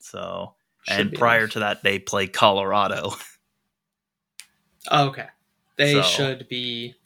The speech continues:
Speaker 2: honestly, they should be in an automatic playoff spot by that point. <laughs>
Speaker 1: You'd hope. I mean,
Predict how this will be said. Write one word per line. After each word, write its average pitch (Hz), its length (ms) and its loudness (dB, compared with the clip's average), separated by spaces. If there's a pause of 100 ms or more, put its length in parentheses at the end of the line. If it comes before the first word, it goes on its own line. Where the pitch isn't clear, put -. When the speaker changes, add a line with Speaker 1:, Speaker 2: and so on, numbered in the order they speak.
(560)
Speaker 2:
honestly, 170 320 4
they 151 140 4
should 151 160 2
be 139 100 0
in 139 80 -2
an 131 80 -8
automatic 127 540 -4
playoff - 280 -6
spot - 320 -10
by 73 120 -6
that 78 200 -6
point. - 280 -10 (220)
<laughs> - 220 -20
Speaker 1:
You'd 123 180 0
hope. 120 360 2
I 98 60 0
mean, 101 320 -2